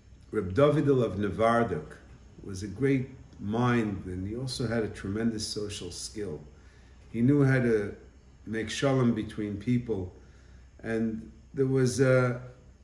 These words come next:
boundary dispute between two people that lived in his town in Nevardok,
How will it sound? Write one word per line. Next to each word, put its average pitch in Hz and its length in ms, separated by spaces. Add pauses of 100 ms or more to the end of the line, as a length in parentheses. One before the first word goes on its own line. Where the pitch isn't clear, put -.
(760)
boundary 147 600
dispute 127 720
between 117 440
two 139 160
people 135 380
that 104 160
lived 110 300
in 101 100
his 101 180
town 110 340
in 98 200
Nevardok, 101 640